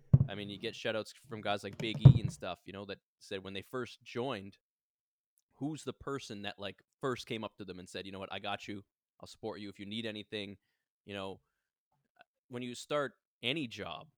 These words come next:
you hope to have someone like that, and to have someone who's already recognized, who's, who's just able to do that is pretty cool. And I saw it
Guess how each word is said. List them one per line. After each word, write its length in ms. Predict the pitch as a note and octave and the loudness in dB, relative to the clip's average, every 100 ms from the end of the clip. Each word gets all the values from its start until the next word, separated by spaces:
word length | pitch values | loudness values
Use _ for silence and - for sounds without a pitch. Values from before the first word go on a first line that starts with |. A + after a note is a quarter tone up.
| _ | _
you 140 | G#2 | -10
hope 280 | G#2 A#2+ A#2+ | -4 -4 -4
to 100 | A2 | -6
have 160 | G#2 G2 | -6 -6
someone 240 | A2+ G2+ | -8 -10
like 160 | F#2+ - | -12 -10
that, 240 | F2+ F2 | -8 -8
and 180 | F2 - | -12 -16
to 100 | G2+ | -12
have 160 | F2+ G2+ | -10 -8
someone 260 | A2+ G2 | -8 -10
who's 160 | F#2+ F#2+ | -10 -6
already 220 | G2+ F#2+ | -6 -6
recognized, 760 | F2+ G#2 G#2 F#2 E2+ F2 - - _ _ | -4 -4 -4 -8 -8 -10 -14 -20 _ _
who's, 380 | G#2+ G2 F#2 - - | -14 -14 -12 -18 -18
who's 120 | G2 | -18
just 200 | - F#2 | -16 -10
able 160 | F#2 F2 | -10 -8
to 60 | |
do 80 | F2+ | -6
that 80 | E2+ | -6
is 80 | - | -8
pretty 200 | F#2+ E2 | -16 -16
cool. 280 | - F2+ E2 | -12 -10 -12
And 120 | - _ _ _ _ - _ - | -14 _ _ _ _ -20 _ -8
I 100 | G2+ | -8
saw 300 | - A#2+ B2+ | 0 4 4
it 120 | A2 | 2